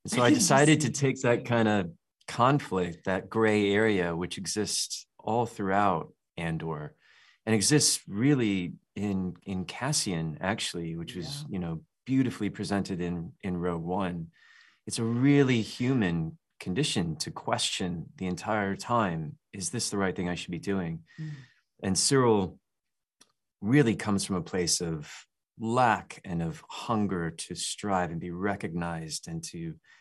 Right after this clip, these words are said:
Speaker 1: have power and station and some form of identity that he can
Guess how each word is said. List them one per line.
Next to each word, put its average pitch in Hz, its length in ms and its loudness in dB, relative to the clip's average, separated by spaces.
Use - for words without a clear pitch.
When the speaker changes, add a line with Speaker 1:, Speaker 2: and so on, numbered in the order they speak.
Speaker 1:
have 95 340 -8
power 101 480 -2
and 78 180 -6
station 90 840 -4
and 80 180 -8
some 110 320 0
form 107 320 -2
of 85 80 -6
identity 87 760 -4
that 82 140 -6
he 85 60 -4
can 82 340 -6